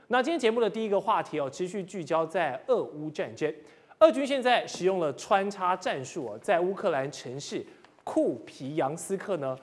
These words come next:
与自身的领土彼得罗巴普洛夫卡之间这个通道啊，来了一个虎口拔牙的战术，来威胁乌军的核心利益。这让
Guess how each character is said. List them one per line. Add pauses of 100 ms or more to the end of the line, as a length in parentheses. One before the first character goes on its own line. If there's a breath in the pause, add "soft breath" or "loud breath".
(160 loud breath)
与
自
身
的
领
土 (360 loud breath)
彼
得
罗
巴 (360 loud breath)
普
洛
夫
卡
之
间
这
个
通
道
啊， (200 loud breath)
来
了
一
个
虎
口
拔
牙
的 (260 soft breath)
战
术， (100)
来
威
胁 (260 loud breath)
乌
军
的
核
心
利
益。 (280 soft breath)
这
让